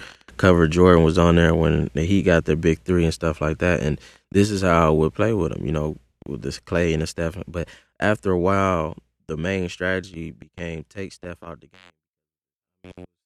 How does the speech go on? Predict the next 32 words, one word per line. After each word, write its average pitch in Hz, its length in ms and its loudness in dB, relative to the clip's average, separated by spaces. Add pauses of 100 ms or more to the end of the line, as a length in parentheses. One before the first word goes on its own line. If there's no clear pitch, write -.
Things 90 320 -10
that 82 300 -16
you 87 100 -12
could 78 180 -14
just 82 400 -12
do 95 440 -4 (760)
with 85 180 -2
a 76 100 -2
Steph, 92 600 -2
like, 82 260 -2 (500)
you 117 140 4
could 113 160 4
crowd 98 420 6
LeBron, 82 520 2
but 78 120 0
it's 87 100 -2
not 87 260 4
gonna 78 200 2
have 82 300 0
the 67 100 -6
same 78 420 -4
effect 78 480 -2 (600)
because 85 380 4
he's 82 200 0
bigger. 90 380 2
So, 71 400 -2 (120)
you - 80 0
know, 78 80 6
you 82 120 4
could 85 160 6
always, 85 760 4 (300)
uh, 65 240 -4